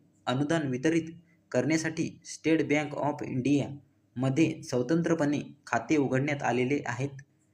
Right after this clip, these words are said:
आणि याच उघडण्यात आलेल्या खात्यामध्ये या योजनेसाठीच्या,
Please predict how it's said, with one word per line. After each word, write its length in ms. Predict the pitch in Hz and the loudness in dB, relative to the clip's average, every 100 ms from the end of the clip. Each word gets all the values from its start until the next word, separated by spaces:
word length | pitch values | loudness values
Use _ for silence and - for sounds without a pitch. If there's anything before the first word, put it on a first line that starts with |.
| _ _ - | _ _ -6
आणि 420 | 123 139 165 - - - - | 0 2 2 0 -8 -14 -6
याच 380 | 117 160 - - _ _ _ _ _ _ _ | 0 0 0 -12 _ _ _ _ _ _ _
उघडण्यात 440 | 123 131 156 170 135 | 0 2 2 2 2
आलेल्या 280 | 135 156 147 | 4 2 0
खात्यामध्ये 540 | 120 143 143 135 127 - - _ _ | 0 2 2 0 -2 -6 -16 _ _
या 140 | 127 160 | 4 6
योजनेसाठीच्या, 1600 | 147 127 165 156 139 156 - - _ _ _ _ _ - 151 | 6 4 0 0 -2 -6 -6 -12 _ _ _ _ _ 0 0